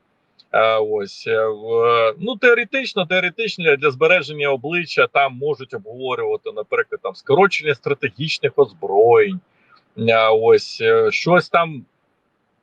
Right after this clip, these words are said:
е, е, теоретично можуть говорити, ну, давайте тут про, м, перемир'я, м,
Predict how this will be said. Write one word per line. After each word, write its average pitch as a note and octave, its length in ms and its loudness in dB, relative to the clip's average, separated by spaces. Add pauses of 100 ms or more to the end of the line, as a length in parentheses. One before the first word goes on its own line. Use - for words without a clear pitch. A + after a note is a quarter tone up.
(300)
е, A#2+ 340 4 (340)
е, A2+ 140 2
теоретично D3+ 800 0
можуть C#3+ 380 -6
говорити, D3 500 2
ну, D#3+ 140 -6
давайте D3 440 2
тут C#3+ 240 -12 (160)
про, C3 500 -2
м, A#2 560 -10
перемир'я, B2+ 840 0
м, G2+ 60 -6